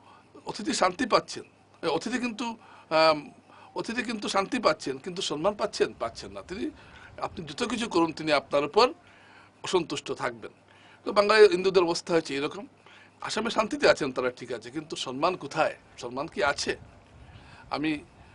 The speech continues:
প্রতিটি বাঙালি হিন্দুকে বলবো, বুক ফুটে বলুন তো, সম্মান কি আছে? একইভাবে বরাকের মানুষেরও কি সম্মান আছে? আমি বলবো, এতদিন থেকে যোগাযোগের ব্যবস্থা হচ্ছে না, এতদিন থেকে অনেকগুলো কাজ হচ্ছে না, কিন্তু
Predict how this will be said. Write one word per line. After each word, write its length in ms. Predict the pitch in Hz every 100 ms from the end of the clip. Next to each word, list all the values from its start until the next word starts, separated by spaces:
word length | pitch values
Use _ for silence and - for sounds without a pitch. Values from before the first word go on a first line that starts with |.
| - - -
প্রতিটি 440 | - 170 208 214 185
বাঙালি 440 | 143 135 135 135
হিন্দুকে 400 | 131 127 127 127
বলবো, 160 | 117 117
বুক 220 | 120 160
ফুটে 240 | - 190
বলুন 260 | 170 156 151
তো, 100 | 160
সম্মান 380 | - 135 135 151
কি 180 | - 139
আছে? 280 | 151 139 - _ -
একইভাবে 380 | 180 240 160 123
বরাকের 400 | 135 151 196 175
মানুষেরও 420 | 156 165 190 208
কি 260 | 202 185 - - - - - _
সম্মান 420 | - 135 143 151 - _ -
আছে? 220 | 147 156
আমি 80 | 139
বলবো, 300 | 131 143 147
এতদিন 440 | 147 180 240 226
থেকে 180 | 196 -
যোগাযোগের 440 | 143 143 135 143
ব্যবস্থা 380 | 131 131 - 135
হচ্ছে 260 | 127 - 135
না, 140 | 127 - - - - - - -
এতদিন 480 | 147 190 156 202 190
থেকে 320 | 170 151 139 - _ _ _ _ _ _ _ _
অনেকগুলো 380 | 143 170 147 143
কাজ 260 | 131 117 120
হচ্ছে 260 | - -
না, 100 | 110 92 _ - - - _
কিন্তু 320 | - 180 254